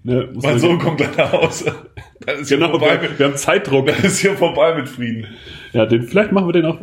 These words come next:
Speaker 1: vielleicht setzt er sich einfach dazu, dann kann er auch ein bisschen was erzählen.
Speaker 2: Mhm.
Speaker 1: <laughs> Du bist ja hauptberuflich Lehrer. Du hast, äh, der Eintracht deine Stimme gegeben, den Invaders,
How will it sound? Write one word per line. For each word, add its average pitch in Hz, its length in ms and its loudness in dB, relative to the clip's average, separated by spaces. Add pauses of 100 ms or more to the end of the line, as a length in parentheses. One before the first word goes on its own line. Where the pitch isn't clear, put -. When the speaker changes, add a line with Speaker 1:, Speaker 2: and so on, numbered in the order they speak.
Speaker 1:
vielleicht 143 280 -2
setzt 143 220 -2
er 135 80 2
sich 135 100 4
einfach 123 200 2
dazu, 123 300 0
dann 110 120 2
kann 107 120 -2
er 110 40 -2
auch 107 60 -2
ein 101 40 -4
bisschen 98 180 -4
was 98 80 -4
erzählen. 101 420 -6
Speaker 2:
Mhm. 165 460 0
Speaker 1:
<laughs> - 60 -12 (2250)
Du 123 80 2
bist 147 160 2
ja 135 100 4
hauptberuflich 131 480 0
Lehrer. 107 480 2
Du 117 100 -2
hast, - 240 -6
äh, 117 300 4 (560)
der 117 200 0
Eintracht 180 540 0
deine 151 220 2
Stimme 165 260 2
gegeben, 165 560 0
den 110 160 0
Invaders, 135 600 2